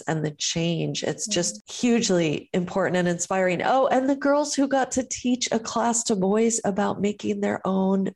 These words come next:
Speaker 1: reusable menstrual pads. Like, again, that was just, like, something that's been taboo now being brought
Speaker 2: Mm-hmm.
Speaker 1: out in a more, like, "Let's
Speaker 2: Yeah.
Speaker 1: learn about this together." So inspiring. So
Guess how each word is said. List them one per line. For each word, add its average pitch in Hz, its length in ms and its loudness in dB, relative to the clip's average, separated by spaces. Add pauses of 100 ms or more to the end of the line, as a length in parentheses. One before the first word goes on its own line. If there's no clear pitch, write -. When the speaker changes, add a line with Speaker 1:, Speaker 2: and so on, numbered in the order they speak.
(120)
Speaker 1:
reusable 196 560 2
menstrual 247 400 0
pads. - 480 -4
Like, 208 160 -2
again, 240 500 -2
that 233 160 0
was 247 140 0
just, 247 180 -2
like, 233 240 -2 (320)
something 240 640 0
that's 214 220 -2
been 190 300 2
taboo 180 920 2 (360)
now 196 320 0
being 202 360 2
brought 175 260 2
Speaker 2:
Mm-hmm. - 160 -8
Speaker 1:
out 180 400 0
in 175 160 0
a 175 200 0
more, 175 640 0 (240)
like, 170 400 -2
"Let's 190 260 0
Speaker 2:
Yeah. 165 80 -2
Speaker 1:
learn 165 360 0
about 151 400 -4
this 170 180 -2
together." 156 480 -2
So 202 400 0
inspiring. 160 640 -2
So 175 320 0